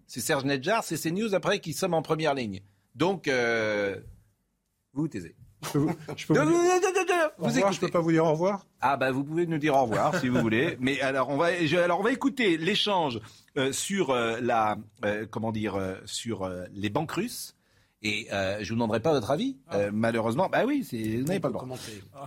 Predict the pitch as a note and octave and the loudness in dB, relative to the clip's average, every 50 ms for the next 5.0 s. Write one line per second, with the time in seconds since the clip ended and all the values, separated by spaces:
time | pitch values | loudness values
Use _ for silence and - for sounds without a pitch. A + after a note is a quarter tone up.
0 | - B2 C#3 D#3+ D#3+ E3 E3 D#3+ F#3 A3 C#4 D4 C#4 B3+ G#3+ G3+ F#3+ F3+ G#3 A#3 | -2 0 0 0 0 0 -2 0 2 2 2 4 2 2 2 2 2 2 2 2
1 | F#3+ G3 F#3 D#3+ - F3 F3 D#3 D3+ D3+ - A#2+ A#2 - F3+ F#3+ F3 C4 B3+ - | 4 2 2 4 2 2 4 4 2 2 0 -2 2 2 0 0 0 -2 -4 0
2 | - B3 A3 F3 D3+ C#3 C3+ A#2+ - - D3+ - - G3 - - A3+ B3+ B3 - | 0 2 4 4 4 4 2 0 0 -2 -2 0 0 0 2 2 2 2 0 -2
3 | - - - D#3+ C#3+ B2+ A#2+ A#2+ A#2+ A#2 A#2 A2 G#2+ D#3+ F3+ D#3 - D3 C3+ C#3+ | -4 -4 0 2 2 4 2 2 0 0 -2 0 0 0 0 0 0 0 0 2
4 | G#3+ A#3+ - - - G3 G3 G3 - A#3 A3+ G#3 F#3 - - - F3+ G3+ A#3+ G3 | 2 0 -2 0 0 0 0 0 0 0 0 0 0 -2 -6 -6 0 0 0 0